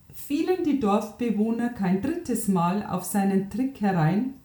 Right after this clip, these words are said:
und niemand half ihm, seine Schafherde zu retten.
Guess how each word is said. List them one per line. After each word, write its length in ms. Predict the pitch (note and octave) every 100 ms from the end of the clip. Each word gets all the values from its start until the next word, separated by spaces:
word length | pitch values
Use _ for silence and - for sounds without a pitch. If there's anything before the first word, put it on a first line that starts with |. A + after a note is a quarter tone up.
| - _ _ _ _ - - - -
und 240 | G#3+ G#3+
niemand 540 | A#3+ C4 D4 D4 - G#3
half 360 | F#3+ G#3+ -
ihm, 440 | G3+ A3 A3+ A#3 - - _ _ -
seine 320 | A3 G3+ F#3
Schafherde 720 | F3+ F3 G3+ G#3 G3+ G3+ A3
zu 160 | - G3+
retten. 580 | D3+ D3+ D#3 C3+ D3